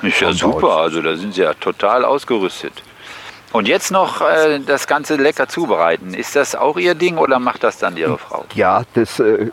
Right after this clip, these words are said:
Speaker 2: zwangsläufig. Meine Frau geht nur an Arbeit und da bleibt mir nichts anderes übrig, weil das ist noch die, die große Hemmschwelle. Der Salat, wo im Garten ist, der ist noch lang nicht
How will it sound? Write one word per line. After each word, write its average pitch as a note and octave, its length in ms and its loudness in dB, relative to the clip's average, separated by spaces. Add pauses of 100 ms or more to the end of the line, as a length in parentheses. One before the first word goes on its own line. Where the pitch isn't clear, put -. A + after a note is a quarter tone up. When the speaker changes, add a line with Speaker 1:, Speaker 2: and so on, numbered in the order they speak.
Speaker 2:
zwangsläufig. A#2+ 840 0
Meine A2+ 160 2
Frau A2 260 2
geht C3+ 200 0
nur A2+ 140 2
an F#2 100 0
Arbeit A#2 500 0 (720)
und A2 600 2 (520)
da A2+ 100 2
bleibt G#2+ 320 2
mir B2 80 2
nichts A2+ 240 0
anderes A2 280 -2
übrig, A2+ 580 0
weil G#2 260 2
das B2+ 220 0
ist C#3 160 0
noch B2 120 2
die, G#2+ 280 2 (100)
die A2 80 0
große A#2 420 2
Hemmschwelle. A#2+ 640 0 (420)
Der A2 160 2
Salat, G#2 460 2
wo C3 100 2
im A2 160 2
Garten C3 380 0
ist, A#2 400 -4
der G#2+ 140 2
ist - 120 -2
noch A2+ 120 4
lang A#2 280 2
nicht B2 240 0